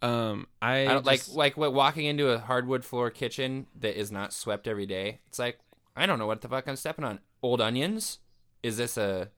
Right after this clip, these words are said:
Speaker 2: a piece of a dead ant? Is this
Speaker 1: Yeah.
Speaker 2: saltines? And then
Speaker 1: Yeah.
Speaker 2: I gotta shuffle my feet together to get all the shit off.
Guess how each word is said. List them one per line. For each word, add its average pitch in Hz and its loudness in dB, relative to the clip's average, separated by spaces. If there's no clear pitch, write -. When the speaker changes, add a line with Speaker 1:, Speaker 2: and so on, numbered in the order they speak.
Speaker 2:
a 92 -4
piece - -6
of 104 -4
a 90 -2
dead 95 -2
ant? 98 -6
Is 98 -8
this 120 -2
Speaker 1:
Yeah. 127 2
Speaker 2:
saltines? 110 -4
And 113 -4
then 113 -2
Speaker 1:
Yeah. 117 0
Speaker 2:
I 113 2
gotta 101 0
shuffle - -2
my 120 -4
feet 131 -8
together 139 0
to 143 -6
get 120 0
all 117 4
the 107 -2
shit - -2
off. 143 -4